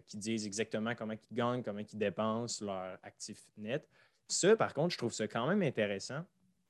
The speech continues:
Parce que, tu sais, Liberté quarante-cinq, euh, nous, dans le fond, notre entreprise, on le fait aussi. On bâtit en public, là, sur mon, mon profil. On dit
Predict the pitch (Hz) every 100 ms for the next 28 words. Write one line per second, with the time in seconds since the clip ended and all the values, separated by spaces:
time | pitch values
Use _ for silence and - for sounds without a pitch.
0 | _ _ _ _ 127 - 165 151 131 120
1 | 160 131 110 110 135 143 147 - - 98
2 | 95 92 95 127 127 104 - 127 101 101
3 | - 101 - 131 107 92 - 131 113 -
4 | 180 143 104 107 104 131 113 101 110 127
5 | 120 110 104 101 92 95 - - - 139
6 | 107 104 104 117 131